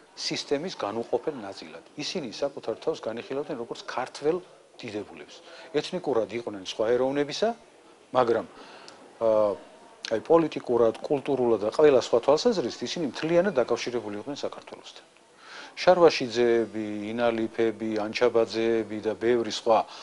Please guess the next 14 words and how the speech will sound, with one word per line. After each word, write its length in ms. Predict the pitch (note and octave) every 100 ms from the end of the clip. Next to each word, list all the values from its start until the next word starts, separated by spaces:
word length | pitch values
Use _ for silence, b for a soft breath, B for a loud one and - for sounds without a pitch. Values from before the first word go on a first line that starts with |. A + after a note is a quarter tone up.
| B B -
თავადური 560 | - B2 A#2+ G#2+ G2+
გვარი, 400 | F2+ A2+ G#3 C3
ა, 1000 | - _ _ _ - - _ _ A#2 G#2+
ტრადიციულად 760 | G#2+ C3+ C3+ C#3+ - G3 G#2 F2+
ქორწინდებოდა 800 | - C#3 - C3+ C3+ C3 C3+ F#3 G3+ -
ქართველ, 440 | - A2+ - C#3+
ა, 680 | E3+ - _ _ _ - - F2+ E2 D#2 - _ - _ _ _ _ _ _ _ _ _ _ - - -
ქართველი 380 | - A2+ - C3
ოჯახების 460 | G#2+ G#2+ G2+ A2 C3
შვილებზე. 440 | - - - - - _ _ _ B B B B B B
და 100 | -
უფრო 240 | F#3+ D3 D#3
მეტიც, 360 | C#3 C#3+ - - - B B B -
აი, 140 | B2